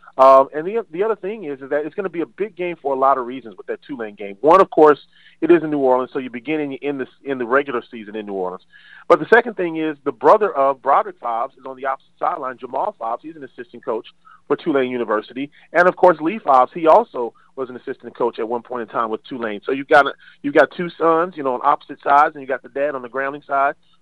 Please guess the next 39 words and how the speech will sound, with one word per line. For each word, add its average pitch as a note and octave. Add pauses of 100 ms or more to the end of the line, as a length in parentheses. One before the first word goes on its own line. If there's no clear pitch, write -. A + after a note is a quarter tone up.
who D3
will C#3
all D3
be D3
coaching C3+
in C3
that B2
ball E3+
game. A2+ (460)
And A3
then B3
you A#3+
give G3+
a G3+
little F#3
bit F3
more E3+
Louisiana D#3 (100)
flavor. D3
You G#2
know, B2+
it's B2
an C3
opportunity C3+
for B2
fans C3 (440)
who, D#3+
you E3+
know, D3
don't D3+
get D3
a C#3
chance C#3+
in B2+
the A#2+
early D3
part B2
of A2+
the A2